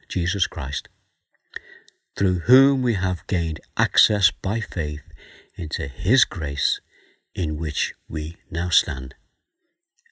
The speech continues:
and we boast in the hope of the glory of God."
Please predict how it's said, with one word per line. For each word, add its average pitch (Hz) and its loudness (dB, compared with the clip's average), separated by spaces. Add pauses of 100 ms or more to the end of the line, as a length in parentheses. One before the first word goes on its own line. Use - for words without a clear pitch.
(140)
and 71 -6
we 85 0
boast - -2 (480)
in 78 -4
the 71 -4
hope 85 -2 (320)
of 76 -6
the 73 -8
glory 76 -4 (200)
of 98 -6
God." 65 -6